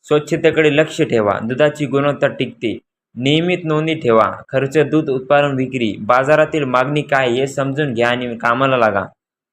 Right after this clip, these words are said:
छोट्या स्केलवर सुरू करा प्लॅन, दोन तीन जनावरे, कमी गुंतवणूक, एक ते दोन लाख रुपये.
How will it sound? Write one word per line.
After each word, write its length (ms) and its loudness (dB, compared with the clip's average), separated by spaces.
छोट्या 340 4
स्केलवर 540 2
सुरू 300 0
करा 280 2
प्लॅन, 300 0
दोन 220 2
तीन 200 -4
जनावरे, 380 4
कमी 340 0
गुंतवणूक, 540 -2
एक 260 -2
ते 60 -2
दोन 240 2
लाख 220 0
रुपये. 260 -4